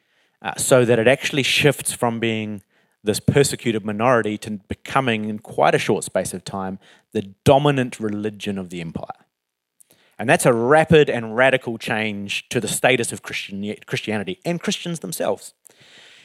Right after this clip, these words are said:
And, you know, talking before about the kind of the, um, discouragement that it might be to have been like, "Man, I'm now sixth, seventh generation Christian who have been suffering under the weight of this. Now suddenly you are special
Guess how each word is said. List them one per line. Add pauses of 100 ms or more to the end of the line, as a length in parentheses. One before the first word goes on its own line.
(200)
And,
you
know,
talking
before
about
the
kind
of
the,
um,
discouragement
that
it
might
be
to
have
been
like,
"Man, (480)
I'm
now
sixth,
seventh
generation
Christian
who
have
been (800)
suffering
under
the
weight
of
this.
Now
suddenly (360)
you
are
special